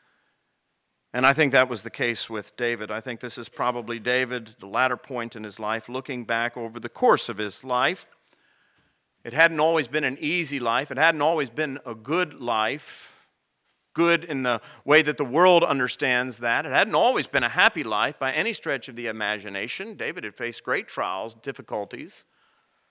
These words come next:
personal and otherwise.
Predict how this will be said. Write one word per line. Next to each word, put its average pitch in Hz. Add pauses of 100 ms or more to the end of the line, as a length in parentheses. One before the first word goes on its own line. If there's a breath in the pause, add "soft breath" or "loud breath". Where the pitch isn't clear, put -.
(360)
personal 143 (340)
and -
otherwise. 107